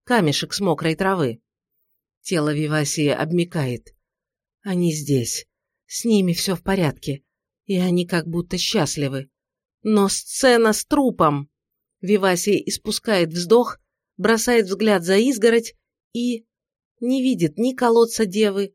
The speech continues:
ни полицейских, которые все еще шарятся там. Дыру закрывает бамбуковая ширма –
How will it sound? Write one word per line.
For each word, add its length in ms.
ни 180
полицейских, 840
которые 480
все 280
еще 240
шарятся 580
там. 420
Дыру 420
закрывает 600
бамбуковая 680
ширма – 520